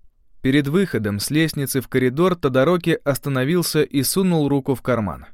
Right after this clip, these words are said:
Его пальцы нащупали листок бумаги, записку, полученную от Руйке. Чтобы узнать контактные данные того или иного следователя,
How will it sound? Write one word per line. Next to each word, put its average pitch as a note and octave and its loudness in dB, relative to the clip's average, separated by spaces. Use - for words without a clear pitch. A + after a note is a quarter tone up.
Его B2+ 0
пальцы F3 2
нащупали D#3 0
листок D3 0
бумаги, C#3 0
записку, B2+ -2
полученную D#3 2
от C3+ -2
Руйке. C3+ -2
Чтобы D#3+ 0
узнать E3 2
контактные B2+ 0
данные D3 2
того C#3+ 4
или A#2 0
иного B2 -2
следователя, D3 0